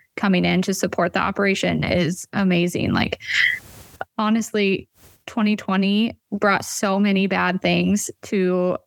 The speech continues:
our nation and to our culture. But I think that remote and flexible work is one of the good things that's gonna come out of that, especially for per-,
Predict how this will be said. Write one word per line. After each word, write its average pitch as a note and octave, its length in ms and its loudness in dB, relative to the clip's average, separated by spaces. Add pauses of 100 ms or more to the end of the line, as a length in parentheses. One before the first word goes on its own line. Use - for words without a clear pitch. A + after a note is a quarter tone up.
(160)
our A#3 220 0
nation A3 540 2
and G3 260 0
to G3 220 0
our F3+ 500 0 (120)
culture. A#3+ 500 0
But F#3+ 440 0
I - 160 -2
think G#3+ 260 0
that - 160 0
remote F#3 440 2
and F3 160 -4
flexible F#3 500 0
work F3+ 240 0
is F#3 180 -2
one F#3 120 2
of E3+ 120 0
the F#3 80 0
good F3+ 380 0
things - 480 0 (440)
that's G#3 180 -4
gonna F#3+ 220 2
come F3 200 0
out D#3+ 140 0
of F3+ 100 -2
that, - 300 0 (140)
especially G#3 580 0
for F3+ 140 -4
per-, - 140 -2